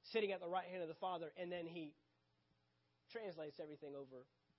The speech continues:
to his disciples. Three and a half years. Jesus did a lot.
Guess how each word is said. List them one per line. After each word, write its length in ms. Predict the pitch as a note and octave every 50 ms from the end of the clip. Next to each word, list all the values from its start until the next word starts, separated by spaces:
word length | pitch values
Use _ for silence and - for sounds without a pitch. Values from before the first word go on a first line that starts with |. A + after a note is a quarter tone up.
| _ _ _ _ _ _ - D#3
to 40 |
his 160 | D3 C#3+ C#3+ C#3
disciples. 560 | - C#3 - - C#3+ B2 A#2 - - G#2 - - - _ _ _ _ _ _ _ _ _ _ _ _ _ _ _ _ _ _ _ -
Three 160 | - G#3+ B3
and 100 | B3+ A#3+
a 40 | A3
half 200 | A3 G#3+ G#3 -
years. 240 | F#3 D#3 C3 G#2+ - - - - _ _ _ _ _ _ _ _ _ _ _ _ _ _ _ _ _ _ - -
Jesus 280 | G3 B3+ C4+ B3+ A3+ E3 D3+
did 140 | F#3 F#3 F3
a 40 | E3
lot. 220 | F#3 G3 D3+